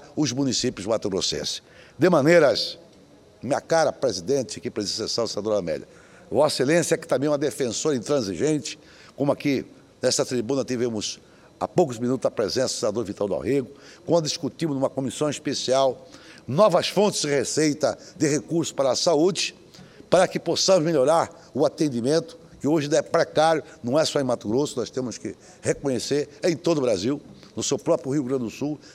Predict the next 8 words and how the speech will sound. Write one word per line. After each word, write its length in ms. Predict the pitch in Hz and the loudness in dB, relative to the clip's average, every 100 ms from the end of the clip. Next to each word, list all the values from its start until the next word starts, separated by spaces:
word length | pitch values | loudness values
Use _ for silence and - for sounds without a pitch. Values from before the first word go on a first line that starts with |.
| - | -2
tem 200 | 208 208 | 2 4
dificuldade, 600 | 151 151 143 120 131 143 | 2 -2 -4 0 0 0
que 60 | - | -2
é 40 | |
um 40 | 139 | -4
estado 300 | - 143 113 | 0 -2 -2
rico, 440 | 76 175 175 - - - - - _ | -4 -4 -4 -10 -20 -20 -20 -20 _
que 260 | - 110 - | -10 -10 -10